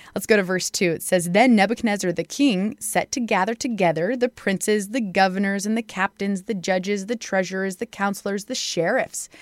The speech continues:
and all the rulers of the provinces to come to the dedication of the image which Nebuchadnezzar the king had set up." Then the princes, the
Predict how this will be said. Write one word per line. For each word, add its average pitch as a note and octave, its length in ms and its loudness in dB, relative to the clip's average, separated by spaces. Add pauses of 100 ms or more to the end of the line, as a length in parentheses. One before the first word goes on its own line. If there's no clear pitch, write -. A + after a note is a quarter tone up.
(260)
and G3 160 0 (100)
all B3+ 300 4
the F4 120 4
rulers D4+ 460 2
of E3 100 -4
the D#3+ 60 -6
provinces D#3 720 -4 (440)
to A#3 120 -4
come D#4+ 260 2
to F4 100 -6
the C4 100 2
dedication A3+ 600 0
of F#3 100 -4
the G3+ 160 -8
image F#3+ 420 0
which - 300 -4
Nebuchadnezzar E3 760 -4 (180)
the A3 140 -2
king E3+ 360 -6
had D#3 360 -10
set F3 380 -2
up." - 380 -4 (680)
Then G3+ 320 2
the - 80 0
princes, A#3+ 800 -2
the D#4+ 180 -4